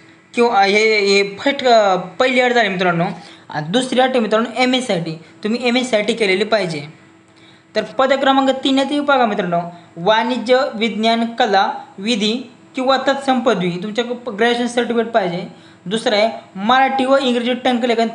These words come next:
तीस शब्द प्रति मिनिट, मित्रांनो तुम्ही टायपिंग केलेलं पाहिजे आणि ती मराठी व इंग्रजी दोन्ही पण पाहिजे, मराठी इंग्रजी. तिसरा क्रायटेरिया आहे तुमची एमएससीआयटी झालेली पाहिजे. आणि पाचवा क्रायटेरिया मित्रांनो,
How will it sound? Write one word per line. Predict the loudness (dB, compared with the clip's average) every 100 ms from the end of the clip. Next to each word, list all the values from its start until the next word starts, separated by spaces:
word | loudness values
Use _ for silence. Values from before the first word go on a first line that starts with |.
| -4
तीस | -2 -2 -2
शब्द | -4 0
प्रति | 0 0 -2 -2
मिनिट, | -4 -6 -10 -14 -20 -8
मित्रांनो | -2 -2 -2
तुम्ही | 0
टायपिंग | 0 0 0 -2
केलेलं | -2 -2 2
पाहिजे | 0 2
आणि | 0 0 -6 -6
ती | -6
मराठी | -2 0 0 0 -4 -6 -6
व | -2 2
इंग्रजी | 2 0 0
दोन्ही | 2 2
पण | 2 0
पाहिजे, | 2 0
मराठी | 0 -2 -2
इंग्रजी. | -4 -6 -8 -14 -20 -20 -8
तिसरा | -6 0 0
क्रायटेरिया | 2 0 2 0
आहे | 0
तुमची | -2 -6 -4
एमएससीआयटी | 0 0 0 -2 0
झालेली | -2 0 -2
पाहिजे. | 0 0 0 -4 -8 -20 -18 -4
आणि | -4 -4 -10 -4
पाचवा | 0 0 2 2
क्रायटेरिया | 2 0 0
मित्रांनो, | -2 -2 -2